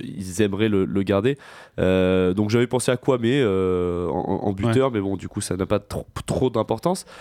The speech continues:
Speaker 1: Par contre, euh, je pense que là où l'Inter, en tout cas, peut-être n'a pas de faiblesse, mais pourrait step up, c'est, euh, sur les, sur les postes de, de milieu latéraux.
Speaker 2: Mm.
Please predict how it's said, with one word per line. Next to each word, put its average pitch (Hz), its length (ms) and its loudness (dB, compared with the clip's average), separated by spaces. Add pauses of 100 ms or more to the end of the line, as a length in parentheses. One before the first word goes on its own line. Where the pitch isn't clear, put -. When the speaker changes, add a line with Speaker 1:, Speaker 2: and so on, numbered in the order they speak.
(240)
Speaker 1:
Par 120 160 0
contre, 185 320 0
euh, 110 240 6
je 107 80 -10
pense 147 220 -2
que - 100 -2
là 117 360 2
où 123 280 0
l'Inter, 131 640 -2
en - 60 -6
tout 107 100 -10
cas, 113 140 -2
peut-être - 320 -4
n'a 110 80 0
pas 120 100 0
de 113 80 -4
faiblesse, 151 380 0
mais 107 160 0 (560)
pourrait 143 340 2
step 139 300 0
up, 151 240 0
c'est, - 220 -2
euh, 98 260 4
sur 98 240 -2
les, 90 640 2
sur - 160 -4
les 95 80 2
postes 107 260 -2
de, 95 140 2
de 98 140 -2
milieu 98 240 0
latéraux. 104 500 2
Speaker 2:
Mm. 120 40 -2